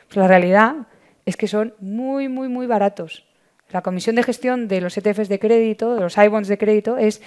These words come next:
cero coma doce por ciento, doce puntos básicos. Eh, sé que los fondos de vencimiento definido en España, eh, tienen unas comisiones también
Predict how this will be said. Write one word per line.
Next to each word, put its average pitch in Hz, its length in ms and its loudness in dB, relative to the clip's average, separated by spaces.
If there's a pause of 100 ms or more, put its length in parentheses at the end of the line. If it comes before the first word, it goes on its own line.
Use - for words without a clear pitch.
(140)
cero 233 300 6
coma 220 260 4
doce 208 320 0
por 196 160 -4
ciento, 185 540 -8 (320)
doce 202 320 -2
puntos 208 340 -6
básicos. 175 600 -8 (640)
Eh, 180 480 -2
sé 226 260 8
que 262 160 6
los 220 160 0
fondos 233 260 -2
de 247 80 4
vencimiento 226 380 2
definido 233 420 2
en 233 80 0
España, 226 680 -2 (140)
eh, 185 340 -4
tienen 220 340 0
unas 220 200 -2
comisiones 220 440 -4
también 202 480 -2